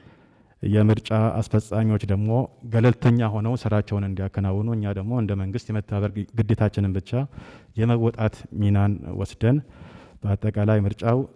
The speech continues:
ሰላማዊ፣ ዲሞክራሲያዊ፣ ነፃ ሆኖ እንዲፈጸም የራሳችንን ርብርብ፣ እ፣ እያደረግን እንገኛለን። በቀጣይ ጊዜያትም፣ እ፣ ይቀጥላል የሚል ነው ያለኝ። ያው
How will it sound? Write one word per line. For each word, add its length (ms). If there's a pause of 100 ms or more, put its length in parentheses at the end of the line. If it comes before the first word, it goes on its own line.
ሰላማዊ፣ 500 (240)
ዲሞክራሲያዊ፣ 720 (420)
ነፃ 220 (280)
ሆኖ 260
እንዲፈጸም 640 (640)
የራሳችንን 640
ርብርብ፣ 380 (200)
እ፣ 140 (140)
እያደረግን 440 (120)
እንገኛለን። 760 (800)
በቀጣይ 440
ጊዜያትም፣ 460 (360)
እ፣ 120
ይቀጥላል 460
የሚል 220
ነው 120
ያለኝ። 260 (100)
ያው 180